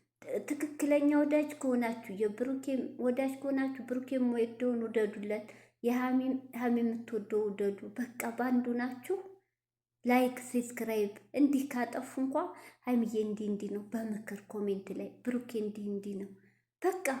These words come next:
ይመለሳሉ። እንዴ ገና አልበሰሉም እኮ ልጆቹ። ኧረ፣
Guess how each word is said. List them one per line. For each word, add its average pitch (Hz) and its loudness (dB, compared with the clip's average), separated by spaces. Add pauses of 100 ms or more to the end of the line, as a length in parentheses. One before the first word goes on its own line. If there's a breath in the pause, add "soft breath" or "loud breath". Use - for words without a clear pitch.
(100)
ይመለሳሉ። 294 6 (1200)
እንዴ 214 -4 (400)
ገና 339 8
አልበሰሉም 330 4
እኮ 196 -8
ልጆቹ። 202 -8 (3750)
ኧረ፣ 254 0